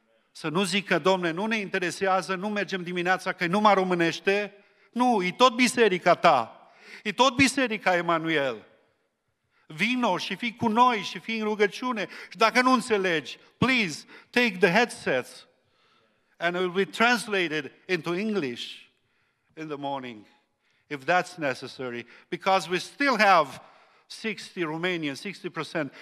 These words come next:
We have joy românește, avem duminică dimineața românește și seara este pentru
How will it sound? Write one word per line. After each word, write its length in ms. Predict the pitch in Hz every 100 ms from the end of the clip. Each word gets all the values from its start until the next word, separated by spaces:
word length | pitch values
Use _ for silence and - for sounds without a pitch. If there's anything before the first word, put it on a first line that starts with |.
| -
We 120 | 151
have 140 | 147 120
joy 360 | - 208 220
românește, 640 | 220 208 202 190 - 196 170 - -
avem 320 | - 147 165
duminică 380 | 143 151 156 151
dimineața 520 | 123 120 147 202 185
românește 520 | 190 180 185 175 196 175 - -
și 280 | - - 160 _
seara 600 | - - 170 156 135 - _ _
este 280 | - 139 143
pentru 460 | 127 131 123 131